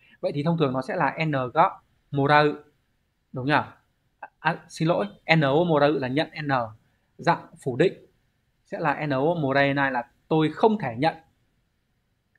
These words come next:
Nhưng mà đây rõ ràng không có cái danh từ nào đứng đơn lẻ một mình để diễn tả cái ý là tôi không thể nhận cái danh từ đó. Vậy thì nó phải là dạng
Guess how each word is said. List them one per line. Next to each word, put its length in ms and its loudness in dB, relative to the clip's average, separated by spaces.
Nhưng 100 -2
mà 60 4
đây 120 8
rõ 120 4
ràng 180 2
không 180 0
có 100 4
cái 100 -2
danh 160 2
từ 100 0
nào 100 0
đứng 160 -6
đơn 160 2
lẻ 160 -4
một 120 -10
mình 200 -6
để 240 -10
diễn 200 -8
tả 220 -2
cái 100 -14
ý 200 -4
là 300 -2
tôi 140 4
không 160 0
thể 140 -8
nhận 280 -4
cái 440 0
danh 180 -4
từ 100 0
đó. 300 4
Vậy 140 -2
thì 80 -6
nó 160 -2
phải 100 0
là 100 -2
dạng 200 -8